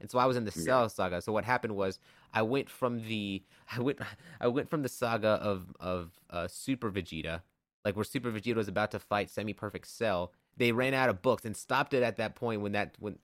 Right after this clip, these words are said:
Speaker 1: like,
Speaker 2: Oh, okay.
Speaker 1: and, um, they did, <laughs> and I didn't, and so, like, I was trying to find it, I was,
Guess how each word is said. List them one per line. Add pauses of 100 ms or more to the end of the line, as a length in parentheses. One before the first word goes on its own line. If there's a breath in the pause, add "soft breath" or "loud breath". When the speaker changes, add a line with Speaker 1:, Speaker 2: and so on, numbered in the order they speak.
(400)
Speaker 1:
like,
Speaker 2:
Oh,
okay.
Speaker 1:
and,
um,
they
did,
<laughs>
and
I
didn't,
and
so,
like, (920)
I
was
trying
to
find
it,
I
was,